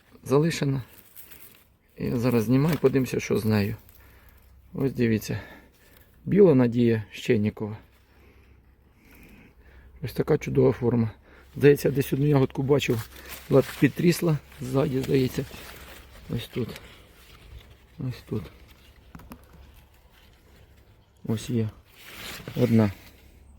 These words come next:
Бачите, підтрісла від плодоніжки і чуть підгнила.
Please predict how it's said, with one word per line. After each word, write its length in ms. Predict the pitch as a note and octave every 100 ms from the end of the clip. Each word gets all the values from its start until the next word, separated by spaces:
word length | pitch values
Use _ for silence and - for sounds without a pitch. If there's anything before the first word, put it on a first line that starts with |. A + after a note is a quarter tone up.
| - - - - - - - - - -
Бачите, 440 | A#2+ - - A#2 - - - - -
підтрісла 440 | D3 - B2+ - A2+
від 200 | A2+ - - - - - -
плодоніжки 540 | A#2 B2 C#3+ D3 -
і 220 | - A#2+ A#2 - - - - - -
чуть 120 | -
підгнила. 520 | - B2 A#2 A2+ A2